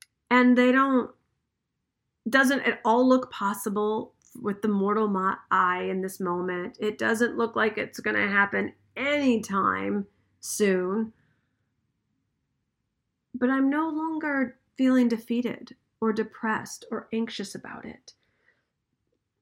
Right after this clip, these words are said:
As I'm using my spiritual tools of discernment, I'm using my spiritual tools of manifestation. I'm applying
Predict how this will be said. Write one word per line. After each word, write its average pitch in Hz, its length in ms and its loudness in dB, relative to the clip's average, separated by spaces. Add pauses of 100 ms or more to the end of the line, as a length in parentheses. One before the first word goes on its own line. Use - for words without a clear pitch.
(120)
As 226 120 -2
I'm 226 140 4
using 247 360 6
my 226 280 0
spiritual 220 1000 0
tools 226 440 0
of 190 160 -6
discernment, 214 760 -2
I'm 208 140 -2
using 220 300 0
my 226 100 0
spiritual 220 640 0
tools 220 340 -2
of 208 120 -6
manifestation. 196 1000 -4 (2250)
I'm 233 160 4
applying 220 1300 2